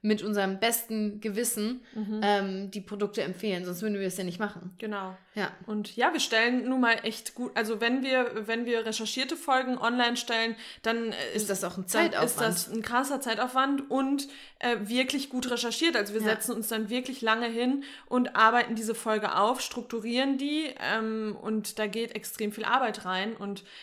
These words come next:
Speaker 2: das machen wir natürlich super gerne. Wir lernen da auch selber sehr viel bei, aber natürlich ist es schön, wenn das dann auch irgendwann entlohnt wird und wenn das nicht einfach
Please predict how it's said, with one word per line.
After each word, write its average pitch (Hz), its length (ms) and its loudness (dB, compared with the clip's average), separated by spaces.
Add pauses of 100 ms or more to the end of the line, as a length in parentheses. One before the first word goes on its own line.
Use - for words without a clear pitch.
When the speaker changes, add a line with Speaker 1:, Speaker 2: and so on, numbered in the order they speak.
(120)
Speaker 2:
das 208 140 -6
machen 240 200 0
wir 240 80 0
natürlich 226 340 -4
super 220 240 -4
gerne. 214 380 0
Wir 240 100 2
lernen 214 220 2
da 202 100 0
auch 185 120 -4
selber 226 440 0 (140)
sehr 226 180 -2
viel 233 180 -6
bei, 233 260 2
aber 220 100 0
natürlich 214 300 -4
ist - 80 -8
es 202 120 -4
schön, 226 380 0 (260)
wenn 220 120 -2
das 220 180 -2
dann 214 160 0
auch 208 100 -4
irgendwann 214 420 -2
entlohnt 214 500 0
wird 208 180 0
und 202 160 -4
wenn 214 120 0
das 220 180 -2
nicht 214 200 -4
einfach 208 420 -2